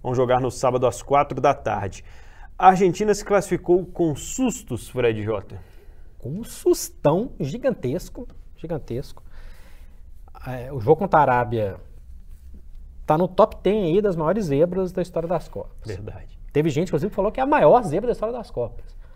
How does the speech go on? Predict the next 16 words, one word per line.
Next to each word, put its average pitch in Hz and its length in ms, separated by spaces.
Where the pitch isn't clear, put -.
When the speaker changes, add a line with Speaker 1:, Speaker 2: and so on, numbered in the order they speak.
Speaker 2:
A 101 60
Argentina 113 300
chegou 147 240
com 170 120
trinta 170 280
e 214 60
seis 175 260
jogos 135 200
de 131 80
vencibilidade 120 580
na 107 100
Copa 117 380
e 196 160
igualar 175 400
o 139 40
recorde 127 520